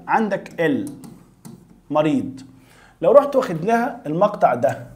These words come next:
نس، هتبقى كده illness يعني المرض.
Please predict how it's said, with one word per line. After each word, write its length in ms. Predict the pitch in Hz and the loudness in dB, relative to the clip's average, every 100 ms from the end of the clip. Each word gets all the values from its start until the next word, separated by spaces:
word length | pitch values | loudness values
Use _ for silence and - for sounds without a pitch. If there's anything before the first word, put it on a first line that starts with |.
| - | -6
نس، 480 | 151 139 - - - _ - _ - | -4 -4 -8 -12 -20 _ -20 _ -10
هتبقى 400 | 180 302 285 170 | -6 -4 -4 -2
كده 300 | 269 285 262 - - - - _ _ _ _ _ _ _ - - - _ | 2 2 2 -2 -12 -18 -20 _ _ _ _ _ _ _ -20 -20 -20 _
illness 500 | 214 202 143 143 123 - - - - - - | 0 2 0 -2 -4 -6 -6 -8 -14 -12 -2
يعني 260 | 147 147 | 0 2
المرض. 560 | 135 131 127 98 - | 2 2 0 -4 -12